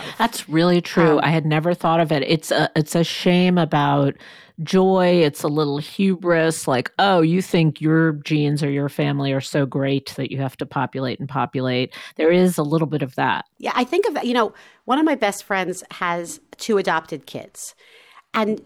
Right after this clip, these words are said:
Speaker 2: she thinks adoption is the best thing that ever happened to her family system.
Speaker 1: Mm-hmm.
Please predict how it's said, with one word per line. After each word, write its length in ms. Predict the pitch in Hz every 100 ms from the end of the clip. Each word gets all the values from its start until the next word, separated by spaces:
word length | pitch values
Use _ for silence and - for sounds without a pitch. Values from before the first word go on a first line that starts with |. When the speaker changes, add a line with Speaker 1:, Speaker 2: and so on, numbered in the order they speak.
| -
Speaker 2:
she 340 | - - 311
thinks 360 | - 269 226 -
adoption 920 | - 180 190 175 - - 139 135 165 190 _
is 600 | 202 180 175 170 - - _
the 100 | -
best 340 | 190 233 254 -
thing 200 | 233 202
that 120 | 190
ever 220 | - 180
happened 340 | - 165 170 165
to 80 | 165
her 160 | 160
family 440 | 151 165 151 147 147
system. 520 | - 135 - - -
Speaker 1:
Mm-hmm. 360 | 185 165 147